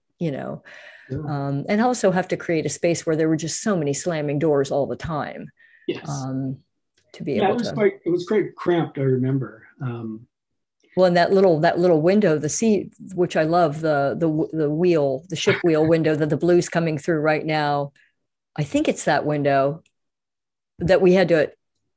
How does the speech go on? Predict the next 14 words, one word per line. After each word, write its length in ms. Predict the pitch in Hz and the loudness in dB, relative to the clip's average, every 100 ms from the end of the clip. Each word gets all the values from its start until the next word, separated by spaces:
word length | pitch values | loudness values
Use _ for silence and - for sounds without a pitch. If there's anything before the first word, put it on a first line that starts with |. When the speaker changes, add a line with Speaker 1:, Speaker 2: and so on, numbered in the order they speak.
| _ _ | _ _
Speaker 1:
yeah, 220 | 190 180 151 | 2 4 6
we 160 | 165 | 4
just 220 | 160 170 | 2 0
had 100 | 185 | 0
to 60 | 160 | -2
crawl 420 | - - 170 160 | -2 2 2 2
underneath 720 | 156 147 147 151 156 120 - | 0 0 -2 -2 -2 -4 -6
to 100 | - | -8
make 220 | 156 147 - | -4 -4 -6
sure 340 | - 151 147 | -6 -2 -2
that, 320 | 143 131 123 | 0 0 -2
<laughs> 20 | - | -2
you 160 | 226 | 0
know, 420 | 285 269 - 302 | 4 2 4 0